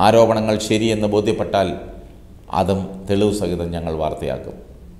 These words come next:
റോഷിയുടെയും ജയരാജൻ്റെയും ചാഴിക്കാടൻ്റെയും മാന്യത കൊണ്ടാണ് നിങ്ങളുടെ കൂടെ അവർ ഉറച്ചു നിൽക്കുന്നത്. അവർ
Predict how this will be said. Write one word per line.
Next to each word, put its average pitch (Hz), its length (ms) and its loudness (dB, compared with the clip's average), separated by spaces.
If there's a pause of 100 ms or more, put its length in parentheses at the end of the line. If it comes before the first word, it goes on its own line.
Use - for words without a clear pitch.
(460)
റോഷിയുടെയും 165 580 10
ജയരാജൻ്റെയും 165 600 10
ചാഴിക്കാടൻ്റെയും 160 800 8
മാന്യത 165 400 8
കൊണ്ടാണ് 151 380 6
നിങ്ങളുടെ 151 340 6
കൂടെ 139 160 10 (240)
അവർ 139 140 12 (140)
ഉറച്ചു 139 380 6
നിൽക്കുന്നത്. 98 440 0 (320)
അവർ 131 180 8